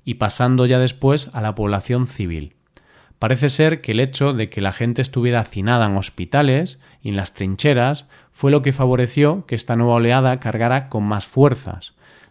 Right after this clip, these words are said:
Digamos que el virus encontró las condiciones más favorables para desplegarse. La última fase llegó en enero de mil novecientos diecinueve y, aunque mucho menos letal que la anterior, se siguió cobrando víctimas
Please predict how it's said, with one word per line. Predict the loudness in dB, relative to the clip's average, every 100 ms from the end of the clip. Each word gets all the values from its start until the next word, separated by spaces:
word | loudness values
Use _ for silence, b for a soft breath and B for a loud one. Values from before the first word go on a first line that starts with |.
| b
Digamos | 0 4 2 2
que | 0
el | 2
virus | 4 4 2
encontró | 0 2 2 2
las | 2 0
condiciones | -2 -2 0 0 0 -2 -6 -6
más | -2 2 0 0
favorables | 0 2 4 4 4 2 -4
para | -6 -2 -2
desplegarse. | -4 -4 -4 -2 -2 -4 -12 -18 _ _ b b b b 0
La |
última | 2 4 2
fase | 4 2 4 2 2
llegó | 2
en | 2
enero | 2 2 0 -4
de | -4 -2
mil | 2 2
novecientos | 2 0 0 0 0 0
diecinueve | 0 4 4 4 2 -2 b b b b
y, | -2
aunque | -2 -2 0 0 2
mucho | 0 2
menos | 2 0 0
letal | -2 2 2 2 0 -8
que | -6
la | -4
anterior, | -2 2 4 2 0 b b b
se | -4
siguió | -2 2 2
cobrando | 2 2 4 4
víctimas | 2 0 0 0 -2